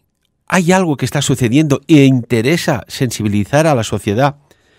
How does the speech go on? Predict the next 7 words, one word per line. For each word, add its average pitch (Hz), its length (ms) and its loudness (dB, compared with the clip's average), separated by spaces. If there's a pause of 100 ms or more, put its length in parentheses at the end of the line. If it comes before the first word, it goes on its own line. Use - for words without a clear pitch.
(260)
Porque 113 260 0
vamos 175 340 0
a 151 80 0
ser 160 340 0 (360)
quizás 139 540 -4
invadidos, 107 720 -2 (380)
conquistados, 107 800 -2